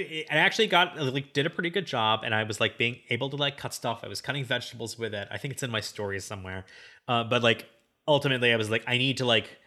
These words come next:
we had one trip that we had to go into town for where there was gonna be, like, a Target. And so I was like, "I'm just gonna buy, like, a cheap chef's knife," because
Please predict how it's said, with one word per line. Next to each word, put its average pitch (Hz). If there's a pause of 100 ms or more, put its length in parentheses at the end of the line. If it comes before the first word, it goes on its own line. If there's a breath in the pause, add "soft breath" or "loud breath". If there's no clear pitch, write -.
(120)
we 123
had 135
one 123
trip -
that 113
we 107
had 104
to 101
go 98
into 98
town 101
for 117
where 101
there 98
was 92
gonna 101
be, 101
like, 95
a 101
Target. 107 (880 loud breath)
And 98
so -
I -
was 90
like, 92
"I'm 107
just 98
gonna 95
buy, 85 (100)
like, 92
a 113
cheap -
chef's -
knife," 92 (220)
because 104